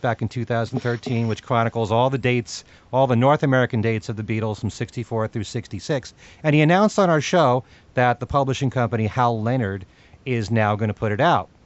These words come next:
Chuck's always put it out independently. Now it's coming out mass market. So I'm giving away copies of Some Fun Tonight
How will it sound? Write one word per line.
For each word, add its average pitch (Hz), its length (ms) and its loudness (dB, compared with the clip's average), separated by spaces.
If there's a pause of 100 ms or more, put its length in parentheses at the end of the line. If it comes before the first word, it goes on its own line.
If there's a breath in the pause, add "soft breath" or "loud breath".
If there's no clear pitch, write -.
(120)
Chuck's - 340 -4
always 110 220 -2
put 113 160 -4
it 104 80 -2
out 104 140 0
independently. 107 640 -2 (280 soft breath)
Now 104 280 0
it's 104 120 -6
coming 107 300 -4
out 104 180 -2
mass 104 300 -6
market. 139 380 -2 (300 loud breath)
So 127 440 2 (100)
I'm 165 260 2
giving 170 280 2
away 147 280 2
copies 135 680 -2 (100)
of 117 340 0
Some 123 240 -2
Fun 120 220 -4
Tonight 123 400 -4